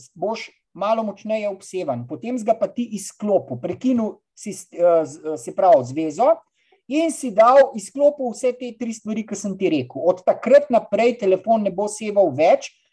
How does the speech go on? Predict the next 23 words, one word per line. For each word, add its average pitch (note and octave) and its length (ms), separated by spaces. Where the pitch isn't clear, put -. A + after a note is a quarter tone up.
naslednjih C4+ 760
petinpetdeset B3+ 1040
minut F#3 540
boš G3 360
ti C#4+ 280
obsevan B3 800
minimalno, B3+ 720
bazna G#3 480
postaja F#3 520
je B2+ 160
daleč, F#3 640
se G#3 220
pravi, A3+ 240
od F#3+ 160
nje A3+ 140
imaš D#3+ 340
zelo A3+ 160
mali B3+ 520
sevanje, A3 600
ker - 80
imaš D3+ 220
nizek D#3 340
signal, F3+ 540